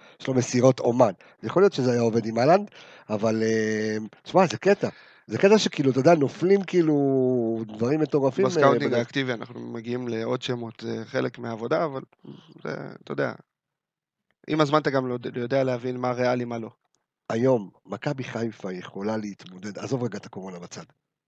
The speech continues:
Speaker 1: יכולה להתמודד עם, אה, תחתית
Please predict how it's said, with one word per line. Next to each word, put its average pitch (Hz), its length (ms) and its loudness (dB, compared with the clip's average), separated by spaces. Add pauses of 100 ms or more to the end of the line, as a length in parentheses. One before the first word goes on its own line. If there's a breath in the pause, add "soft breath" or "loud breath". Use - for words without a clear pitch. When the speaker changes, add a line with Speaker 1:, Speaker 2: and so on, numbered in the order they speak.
(500)
Speaker 1:
יכולה 113 360 -4
להתמודד 120 500 -6 (100)
עם, 98 260 -14 (220)
אה, 82 580 -14 (720)
תחתית - 760 -4